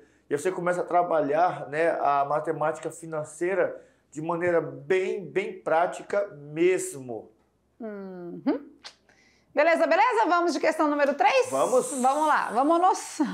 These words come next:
Speaker 2: <laughs>
Speaker 1: Um senhor ganha mil e cem reais por mês. Ele gasta seu salário do seguinte modo: trinta e cinco por cento com alimentação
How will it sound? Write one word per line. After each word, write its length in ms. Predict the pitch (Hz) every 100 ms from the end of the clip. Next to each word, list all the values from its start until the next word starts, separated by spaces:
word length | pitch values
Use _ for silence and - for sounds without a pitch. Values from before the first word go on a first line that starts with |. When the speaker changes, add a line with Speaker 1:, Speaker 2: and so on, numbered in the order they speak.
| 233
Speaker 2:
<laughs> 220 | 220 202 -
Speaker 1:
Um 200 | 254 285
senhor 840 | - 226 156 165 202 160 - -
ganha 760 | 135 123 165 196 180 135 120 - _ _ -
mil 520 | 185 240 240 262 262
e 80 | 233
cem 400 | - - 196 202
reais 720 | 202 208 160 160 170 170 - - -
por 280 | 240 240 127
mês. 580 | 156 151 131 - - _ _ _ _ -
Ele 240 | 254 262
gasta 540 | 180 156 170 175 - 147
seu 220 | - 180
salário 760 | 185 131 123 151 143 117 107 - _ -
do 200 | 160 214
seguinte 540 | - 196 143 202 -
modo: 600 | 208 185 160 123 - - - _ - _
trinta 340 | - 277 277 -
e 60 |
cinco 320 | 202 202 185 180
por 220 | - 139
cento 480 | - 185 185 - 143
com 240 | 160 165
alimentação 1080 | 170 196 180 185 185 190 - 190 165 120